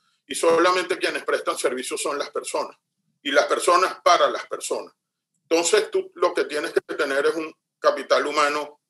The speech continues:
siempre comprometido, siempre muy capacitado y siempre muy apegado a los valores del banco. Entonces, mi segunda forma de, de responder a tu pregunta es esa. Yo creo que lo más difícil es tener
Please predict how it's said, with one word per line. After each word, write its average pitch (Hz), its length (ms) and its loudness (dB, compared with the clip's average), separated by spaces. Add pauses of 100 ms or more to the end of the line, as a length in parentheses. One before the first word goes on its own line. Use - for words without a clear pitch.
(320)
siempre 185 720 2
comprometido, 151 840 -2
siempre 170 500 -4
muy 160 220 -4
capacitado 135 1040 2 (200)
y 147 80 -20
siempre 185 360 0
muy 185 200 2
apegado 147 460 4
a 165 40 2
los 165 120 2
valores 135 640 0
del 120 260 -6
banco. 98 360 -8
Entonces, 180 340 -2
mi 180 80 -2
segunda 156 500 -2
forma 175 360 -2
de, 160 420 -2 (260)
de 135 140 2
responder 135 500 0
a 160 60 4
tu 165 200 -4
pregunta 135 800 2
es 135 220 -2
esa. - 300 -2 (180)
Yo 120 120 -4
creo 151 220 -2
que 156 120 -2
lo 120 140 -4
más 135 260 -4
difícil 143 640 -12 (240)
es - 200 -2
tener 139 440 0